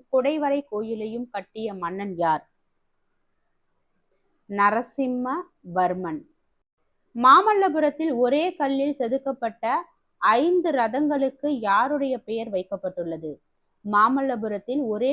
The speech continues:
கல்லில் செதுக்கப்பட்ட ஐந்து ரதங்களுக்கு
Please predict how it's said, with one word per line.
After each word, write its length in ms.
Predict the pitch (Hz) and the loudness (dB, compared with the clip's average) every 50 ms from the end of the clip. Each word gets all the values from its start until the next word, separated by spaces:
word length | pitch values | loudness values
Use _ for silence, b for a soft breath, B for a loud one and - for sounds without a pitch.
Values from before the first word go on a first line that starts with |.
| 302 285 | 0 -2
கல்லில் 400 | - 233 233 226 226 254 262 - - | -2 -4 -2 -2 -4 -4 -6 -8 -10
செதுக்கப்பட்ட 800 | - 208 202 220 247 247 - 240 233 - 214 196 - - 240 285 302 - - 190 196 | -10 -8 -6 -6 -6 -6 -6 -10 -8 -8 -10 -10 -8 -6 -6 -6 -6 -6 -6 -6 -4
ஐந்து 260 | 220 262 269 269 277 | -2 -2 0 0 0
ரதங்களுக்கு 800 | 233 208 196 208 214 233 214 226 202 175 170 - _ - 180 208 | -2 -2 -4 -6 -8 -8 -6 -6 -6 -6 -8 -8 _ -4 -2 -2